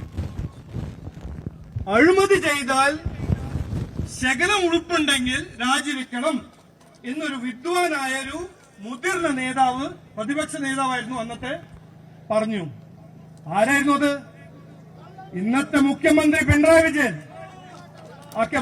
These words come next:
മുഖ്യമന്ത്രിയായി കഴിഞ്ഞിട്ട് ഉത്തരവാദിത്വം മറന്നു, പ്രതിബദ്ധത്തെ മറന്നു, ഉളുപ്പും മറന്നു. അത്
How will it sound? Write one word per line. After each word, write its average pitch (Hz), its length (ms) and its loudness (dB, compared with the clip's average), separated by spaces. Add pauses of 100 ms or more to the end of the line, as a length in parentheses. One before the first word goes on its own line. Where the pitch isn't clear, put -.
(140)
മുഖ്യമന്ത്രിയായി 359 840 6
കഴിഞ്ഞിട്ട് 302 440 2 (160)
ഉത്തരവാദിത്വം 330 680 10
മറന്നു, 285 300 0 (960)
പ്രതിബദ്ധത്തെ 349 600 6 (100)
മറന്നു, 294 300 2 (920)
ഉളുപ്പും 302 420 6
മറന്നു. 190 260 -4 (1000)
അത് 180 120 -4